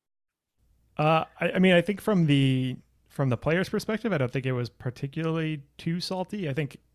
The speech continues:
<laughs> the, the biggest frustration in my mind has to do with the eight-hour game more than anything. Uh, or sorry, not eight-hour, eight-player. I, I think that would be my personal salty take, but I, I can understand why playing against a Muldrotha Stacks deck would be,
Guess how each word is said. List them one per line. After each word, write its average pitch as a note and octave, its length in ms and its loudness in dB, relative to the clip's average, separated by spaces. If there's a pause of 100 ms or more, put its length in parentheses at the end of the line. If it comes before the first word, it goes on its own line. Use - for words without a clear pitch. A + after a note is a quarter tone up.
<laughs> - 220 -20
the, C#3+ 520 -2
the C#3 120 0
biggest F3 440 -2
frustration D#3+ 540 0
in C#3 100 2
my B2+ 200 0
mind D3+ 280 0
has C#3+ 180 0
to C#3+ 100 -6
do B2+ 180 4
with D3+ 140 2
the C#3+ 200 -8
eight-hour C3+ 340 -2
game B2+ 260 -4
more C3 160 -2
than A#2 160 -4
anything. C#3 420 -4 (720)
Uh, B2 540 -2
or D3 120 4
sorry, C#3+ 180 4
not C3 120 2
eight-hour, B2+ 360 0
eight-player. B2 640 -6 (300)
I, C3 100 -6
I C3 120 -2
think C3+ 200 0
that C#3 180 0
would D3 160 2
be C3+ 140 0
my B2+ 260 -4
personal D3 440 -4
salty D#3 380 -6
take, E3 320 -6
but A2+ 160 -4
I, C3 300 -6
I C3+ 40 -6
can C#3+ 160 -2
understand C3 460 -4
why A#2 180 -4
playing A#2+ 340 -6
against A#2 340 -10
a B2+ 80 -10
Muldrotha B2 500 -6
Stacks B2 340 -10
deck B2 240 -8
would C3+ 120 -8
be, B2+ 320 -8